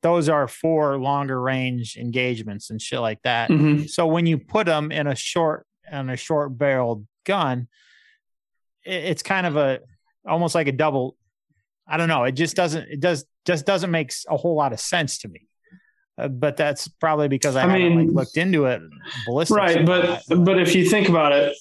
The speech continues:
Speaker 2: y-, if you think about it, you're, you're looking at similar velocities to five five six, right? 'Cause five five six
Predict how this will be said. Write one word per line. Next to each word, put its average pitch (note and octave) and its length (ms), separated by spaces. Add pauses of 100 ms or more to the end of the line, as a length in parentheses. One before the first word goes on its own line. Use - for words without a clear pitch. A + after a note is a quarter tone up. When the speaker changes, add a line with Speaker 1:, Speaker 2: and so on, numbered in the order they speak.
Speaker 2:
y-, D3+ 80
if D#3 360
you E3+ 100
think F3+ 180
about C#3 240
it, B2+ 60
you're, D3 240 (120)
you're C#3+ 180
looking F#3 300
at D#3 160
similar F#3 480
velocities C#3+ 720
to E3 80
five C3+ 280
five B2+ 240
six, - 440
right? C3+ 400 (440)
'Cause - 520
five F3 280
five F3+ 220
six D3 480